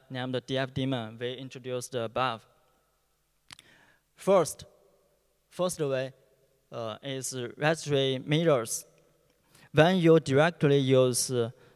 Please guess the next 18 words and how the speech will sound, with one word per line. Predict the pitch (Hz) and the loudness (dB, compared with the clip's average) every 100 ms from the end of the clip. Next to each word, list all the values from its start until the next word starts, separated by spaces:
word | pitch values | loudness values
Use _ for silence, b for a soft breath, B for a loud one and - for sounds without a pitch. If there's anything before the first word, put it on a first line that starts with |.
| - | 0
dog | 147 147 - | 2 2 -2
pool | - 160 139 117 110 _ _ - | 4 6 6 2 -4 _ _ -8
image | 131 139 139 | -6 -4 -4
name, | 131 151 127 107 123 _ _ _ _ _ _ _ _ _ _ _ _ | -4 -2 -4 -8 -18 _ _ _ _ _ _ _ _ _ _ _ _
dog | 151 156 135 | -12 -12 -10
pool | 165 139 | -6 -6
image | 135 135 135 | -8 -10 -8
name, | 139 151 123 - b b | -4 -2 -4 -8 b b
you | 139 170 | -4 0
can | 165 147 | 2 2
use, | 135 135 131 - - 127 - | 4 4 2 -2 -4 -6 4
you | 147 | 4
can | 170 170 160 B B B | 6 4 2 B B B
use | 151 165 143 139 131 - - _ _ _ | 8 10 8 2 -2 -4 -16 _ _ _
this, | 135 143 151 - - | 2 4 4 0 -2
uh, | 127 123 _ - 123 120 | -4 -4 _ -2 2 4
registry | 147 151 143 | 2 2 0
mirror. | 139 156 151 117 | 0 2 4 2